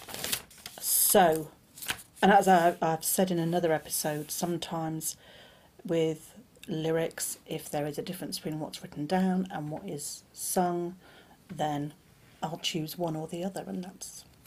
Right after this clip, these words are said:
that's just the way it is. So this is Lucky. I'm on a roll. I'm on a roll this time. I feel my luck could change.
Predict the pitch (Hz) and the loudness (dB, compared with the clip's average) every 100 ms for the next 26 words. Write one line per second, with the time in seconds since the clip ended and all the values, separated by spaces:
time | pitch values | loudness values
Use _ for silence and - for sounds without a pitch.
0 | - 135 - - - - - 147 151 156 | -14 -14 -18 -20 -14 -12 -10 -8 -6 -6
1 | 160 - 147 143 - - - - - - | -8 -8 -8 -8 -14 -16 -6 -4 -4 -4
2 | - - - 226 220 240 - - 196 185 | -6 -2 6 6 8 6 6 2 6 6
3 | 185 - 175 180 180 160 139 - - - | 4 -4 0 2 2 -4 -4 -10 -12 -14
4 | - - - _ _ _ - - - - | -18 -20 -20 _ _ _ -20 -20 -18 -16
5 | - - - 202 202 196 196 196 185 180 | -16 -18 4 8 10 10 10 10 10 8
6 | 175 170 - - - - - - - 180 | 6 2 -4 -20 -20 -20 -20 -6 2 6
7 | 185 175 175 175 165 160 160 - - 175 | 6 6 6 4 4 0 -4 -10 -6 -4
8 | 160 160 156 _ _ _ _ - - - | -4 -6 -12 _ _ _ _ -20 -20 -4
9 | 160 160 - 170 160 160 160 151 160 - | -2 -2 0 2 2 0 -2 -2 -6 -8
10 | - - 180 151 151 156 - | -18 -8 -4 -2 -4 -6 -12